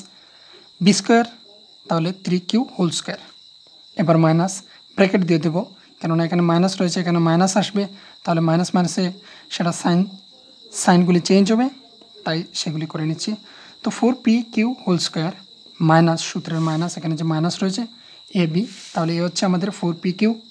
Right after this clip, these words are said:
তারপর হচ্ছে into three কিউ স্কয়ার অর্থাৎ বি স্কয়ার, এ,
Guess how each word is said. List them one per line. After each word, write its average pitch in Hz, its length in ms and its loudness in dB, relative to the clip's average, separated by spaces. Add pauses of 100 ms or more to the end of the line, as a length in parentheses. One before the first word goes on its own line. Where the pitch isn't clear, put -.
(1160)
তারপর 165 180 -2
হচ্ছে 190 140 -6 (140)
into 208 200 6 (140)
three 180 120 2 (120)
কিউ 180 100 2 (100)
স্কয়ার 160 220 -6 (100)
অর্থাৎ 180 200 -2 (120)
বি 175 80 4 (100)
স্কয়ার, 156 280 -6 (440)
এ, 185 40 4